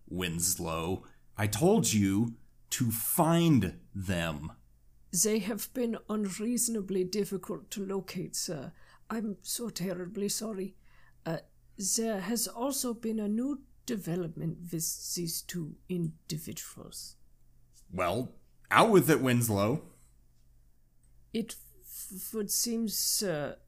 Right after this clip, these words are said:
Speaker 2: that, well, that, that they are, um,
Speaker 1: For fuck's sake, Winslow.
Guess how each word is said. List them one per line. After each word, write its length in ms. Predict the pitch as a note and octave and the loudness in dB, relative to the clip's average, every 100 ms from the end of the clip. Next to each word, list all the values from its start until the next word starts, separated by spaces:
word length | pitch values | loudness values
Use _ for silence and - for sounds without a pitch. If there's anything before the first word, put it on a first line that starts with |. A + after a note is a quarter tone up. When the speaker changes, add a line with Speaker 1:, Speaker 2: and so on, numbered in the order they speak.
| - - | -20 -12
Speaker 2:
that, 500 | F3 F3 - F#3 E3 - - - - - - - - - - - - - E3+ | -6 -2 -2 -2 -4 -8 -20 -20 -20 -20 -20 -20 -20 -20 -20 -20 -18 -12 -4
well, 280 | F3 F3 G#2 - - - | -2 -2 -4 -12 -20 -14
that, 320 | F#3 - F3+ - - - | -8 -4 -4 -8 -18 -8
that 300 | F3+ E3+ E3+ | -6 -4 -4
they 140 | D#3 | -4
are, 240 | C3+ B2 - - | -4 -4 -6 -6
um, 80 | C#3+ | 0
Speaker 1:
For 220 | C3+ F3+ | 4 4
fuck's 760 | - - G3 C4 - - - - | 4 4 8 8 6 4 2 -2
sake, 760 | - - - D3+ F#3 G3 - - - | 4 8 10 10 8 4 0 -10 -4
Winslow. 680 | G2 G#2+ F#2+ F2+ E2+ D2+ | 2 4 4 2 -2 -4